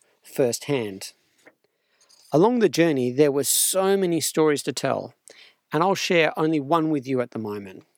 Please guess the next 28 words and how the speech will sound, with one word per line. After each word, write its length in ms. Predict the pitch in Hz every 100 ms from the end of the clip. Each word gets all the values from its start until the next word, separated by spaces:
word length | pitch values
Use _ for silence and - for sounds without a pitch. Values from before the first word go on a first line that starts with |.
| _ _ - _ _ -
And 160 | 160
that 180 | 185 208
was 560 | 170 175 165 151 - - _ _ _ _ _
in 120 | 170 170
the 120 | 160
Army 260 | 151 147
Cadets. 540 | 123 104 104 - - - _ _ _ _ _ _ _ _ _
As 160 | 160 165
I 60 | 180
mentioned 320 | 165 - 156
before, 460 | - 143 110 90 _ _ _ _ _ _ _
losing 520 | 156 175 208 202 196 180
at 80 |
everything, 520 | 156 165 - 180 185 175 - _ _ _ _ _
I 120 | 143
needed 320 | 156 160 160
to 100 | -
change 380 | - 151 135 -
that. 220 | 101 - _ _ _ _
And 120 | 151
I 20 | 156
was 140 | 156
like, 180 | 151 -
"What 260 | 147 202
am 120 | 196 175
I 60 |
gonna 220 | 160 147
do?" 260 | 127 113 113